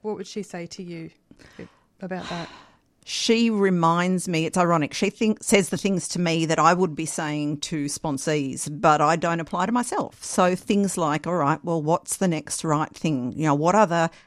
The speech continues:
Speaker 2: actions you need to take with that today?" Um, you know, what are the things you're worried about? Is there anything you can actually do about any of that? Is that yours or is that hers to deal with?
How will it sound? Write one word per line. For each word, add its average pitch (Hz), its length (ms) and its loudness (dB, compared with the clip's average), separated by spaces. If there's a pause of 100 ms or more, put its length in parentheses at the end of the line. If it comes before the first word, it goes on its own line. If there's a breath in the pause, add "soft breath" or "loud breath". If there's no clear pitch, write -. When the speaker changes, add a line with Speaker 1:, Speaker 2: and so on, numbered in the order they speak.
Speaker 2:
actions 185 540 -2
you 185 160 0
need 190 260 0
to 208 120 -6
take 156 380 -4
with 170 280 -4
that 147 240 0 (180)
today?" 127 640 -4 (680 soft breath)
Um, 143 500 -2 (420 loud breath)
you 151 120 0
know, 143 140 0
what 170 180 2
are 180 140 2
the 165 120 -2
things 160 380 -4
you're 160 80 -2
worried 156 400 0
about? 147 400 -2
Is 151 160 -2
there 151 160 -2
anything 151 500 -2
you 151 140 0
can 143 260 -4
actually 147 440 -4
do 180 240 0
about 151 260 -2
any 185 240 0
of 147 120 -6
that? 151 200 0
Is 151 120 -6
that - 180 -2
yours 233 340 4
or 175 100 -4
is 147 120 -8
that 143 200 -6
hers 196 340 -2
to 202 120 -8
deal 185 260 0
with? 180 320 0